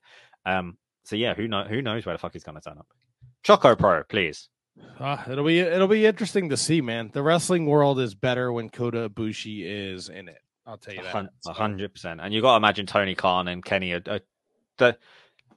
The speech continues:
Speaker 1: wanting him in A E W. I don't, I, you can't imagine Kenny's pushing him to join A E W, but, you know, I'm sure, I imagine it'll be a happy boy if it did. The, the news I was gonna say, Matt,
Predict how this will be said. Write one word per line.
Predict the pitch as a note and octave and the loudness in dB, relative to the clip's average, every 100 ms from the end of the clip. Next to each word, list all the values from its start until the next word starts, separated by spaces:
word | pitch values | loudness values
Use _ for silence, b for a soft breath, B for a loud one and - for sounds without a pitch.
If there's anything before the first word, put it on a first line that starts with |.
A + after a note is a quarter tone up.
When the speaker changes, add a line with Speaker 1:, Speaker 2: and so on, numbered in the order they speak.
| _ C3 | _ 4
Speaker 1:
wanting | C#3 C3+ A2+ G#2+ | 6 6 2 -2
him | G#2 F#2+ | -2 0
in | |
A | F#2+ F#2 | 2 2
E | |
W. | F#2 F2+ F#2+ F2+ F2+ - | 2 2 0 -4 -8 -6
I | G2 | -2
don't, | F#2+ | -2
I, | E2+ G2+ | -2 -2
you | G#2 A2+ | -4 -4
can't | A2+ G2 | 0 0
imagine | F#2+ F2+ | -2 -6
Kenny's | F2+ F#2 - | -8 -10 -8
pushing | G#2+ F#2+ F#2+ | -8 -8 -10
him | G2+ F#2+ | -12 -12
to | |
join | - G#2 | -10 -8
A | G2 G2+ | -8 -6
E | |
W, | G2+ G2+ G2 E2+ - | -6 -6 -10 -12 -6
but, | F2 - _ _ _ - | -4 -4 _ _ _ -10
you | G#2 | -8
know, | D#2+ F2+ _ _ G2+ G#2 | -8 -10 _ _ -16 -10
I'm | G#2 G#2 | -8 -6
sure, | F#2+ | -4
I | G#2 | 0
imagine | F#2 F2+ | 0 -2
it'll | F2 | -4
be | F2 | -4
a | |
happy | E2+ E2+ | -4 -6
boy | F2 | -6
if | E2+ | -4
it | |
did. | G2 E2+ | -6 -4
The, | - A2 | -4 -2
the | A2+ | 0
news | C3 A3 B3+ | 4 4 4
I | F#3+ | 4
was | C3+ A2 | 4 2
gonna | - F3 F3+ | 4 4 4
say, | - G2 D#2+ | -2 -4 -4
Matt, | C2+ C#2 | -12 -20